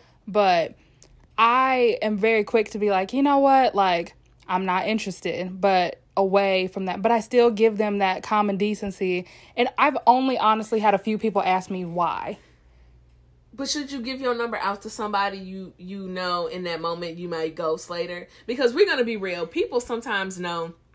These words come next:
Speaker 2: men and women, when you meet someone that you, that it may not go anywhere and we still may slightly entertain it, is it better just to shut them down as they're trying or just ghost them, like, three days later?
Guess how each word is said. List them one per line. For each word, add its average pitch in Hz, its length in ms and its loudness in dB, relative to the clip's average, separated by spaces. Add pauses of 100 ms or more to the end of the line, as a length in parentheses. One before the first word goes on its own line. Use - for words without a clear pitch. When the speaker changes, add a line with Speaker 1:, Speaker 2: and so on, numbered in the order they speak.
(480)
Speaker 2:
men 202 220 -4
and 196 120 -6
women, 165 380 -8 (380)
when 196 160 -4
you 202 80 -4
meet 196 180 -4
someone 180 440 -6
that 180 180 -10
you, 190 260 -10
that 180 160 -4
it 175 100 -6
may 175 200 -8
not 165 260 -6
go 175 220 -6
anywhere 202 580 -2
and 180 140 -8
we 190 100 -10
still 190 280 -4
may 180 160 -8
slightly 175 520 -8
entertain 175 580 -10
it, 156 240 -4 (280)
is 202 140 0
it 202 120 2
better 233 260 4
just 208 220 -4
to 196 60 -10
shut 190 320 -6
them 190 180 -8
down 175 560 -6
as 180 160 -8
they're 175 160 -6
trying 233 640 -2
or 190 180 -4
just 185 300 -8
ghost 170 260 -8
them, 180 160 -8
like, 165 240 -8
three 185 220 -8
days 165 340 -8
later? 156 460 -12